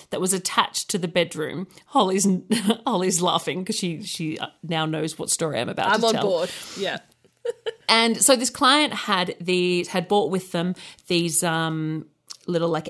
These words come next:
Speaker 1: eggs. They're silicone, like, rubbery, not rubbery, they're silicone eggs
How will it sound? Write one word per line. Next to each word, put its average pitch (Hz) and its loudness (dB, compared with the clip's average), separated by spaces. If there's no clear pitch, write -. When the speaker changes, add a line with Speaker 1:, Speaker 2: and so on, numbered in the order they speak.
Speaker 1:
eggs. 165 2
They're 165 0
silicone, 180 2
like, 160 -4
rubbery, 165 -4
not 170 -4
rubbery, 151 -4
they're 170 -4
silicone 160 -4
eggs 156 -6